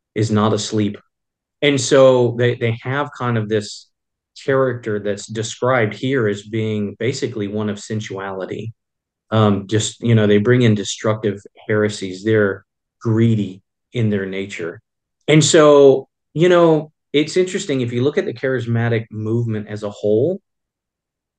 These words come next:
you would have to describe the movement as a whole as this. I mean, their so-called prophets are constantly, right,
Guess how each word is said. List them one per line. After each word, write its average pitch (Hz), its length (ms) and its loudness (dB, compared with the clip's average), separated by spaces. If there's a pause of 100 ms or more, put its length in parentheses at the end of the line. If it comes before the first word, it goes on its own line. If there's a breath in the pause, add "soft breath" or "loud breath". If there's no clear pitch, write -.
(140)
you 127 200 -2
would 233 140 2
have 156 300 -2
to - 100 0
describe 120 800 -2
the 110 80 -4
movement 110 440 -4
as 110 140 -8
a 101 60 -12
whole 113 400 -6 (460)
as 104 200 -8
this. 95 260 -14 (340 loud breath)
I 147 80 4
mean, 156 200 6
their 139 120 8
so-called 127 480 2
prophets 120 380 -2
are 107 220 -6
constantly, 107 920 -8 (460)
right, 107 400 2